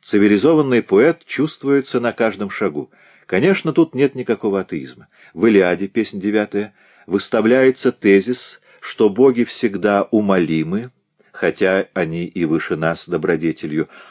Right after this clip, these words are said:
а в "Одиссее", песнь третья, что все смертные люди нуждаются в богах.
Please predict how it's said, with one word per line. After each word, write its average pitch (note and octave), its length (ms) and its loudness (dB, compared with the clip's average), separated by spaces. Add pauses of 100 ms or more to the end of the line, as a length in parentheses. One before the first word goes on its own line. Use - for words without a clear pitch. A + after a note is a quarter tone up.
а E2+ 160 -2
в D#2 40 -6
"Одиссее", E2+ 600 2
песнь D#2 340 -6
третья, D2+ 480 -6 (220)
что - 260 -2
все G#2+ 240 0
смертные G#2 540 0
люди B2 340 4 (220)
нуждаются F2 640 -2
в E2+ 100 -12
богах. C#2+ 480 -10